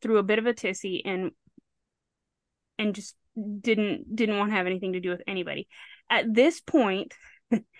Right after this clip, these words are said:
is where the article on Medium says, quote, "People speculated that he was of noble blood, and they were checking to see how he was faring in his exile.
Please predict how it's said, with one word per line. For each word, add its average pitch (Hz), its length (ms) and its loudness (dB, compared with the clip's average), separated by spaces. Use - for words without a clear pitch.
is 226 200 4
where 226 260 6
the 226 120 2
article 226 340 4
on 202 180 2
Medium 202 560 -2
says, 185 320 -2
quote, - 420 0
"People 320 360 2
speculated 190 840 -2
that - 100 -4
he 226 220 -4
was 233 160 0
of 220 100 0
noble 240 460 4
blood, 175 440 0
and 214 200 0
they 214 180 4
were 294 140 -2
checking 202 360 -4
to 220 60 -4
see 202 320 -6
how 180 340 0
he 220 140 -4
was 240 160 -2
faring 180 320 0
in 208 80 0
his 254 180 2
exile. - 640 -4